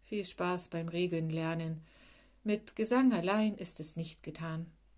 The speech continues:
Wir sind hier leider eben nicht bei Walt Disney.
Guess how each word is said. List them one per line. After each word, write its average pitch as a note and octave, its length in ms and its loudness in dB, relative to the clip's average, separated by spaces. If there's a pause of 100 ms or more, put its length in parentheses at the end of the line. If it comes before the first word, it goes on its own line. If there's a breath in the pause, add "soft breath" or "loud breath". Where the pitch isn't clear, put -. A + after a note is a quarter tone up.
(540)
Wir A3+ 160 0
sind D4 240 2
hier B3 160 4
leider G3 500 0 (120)
eben G3+ 440 -4
nicht G#3+ 420 -2
bei D3+ 180 -2
Walt D3 260 -4
Disney. D3 400 -4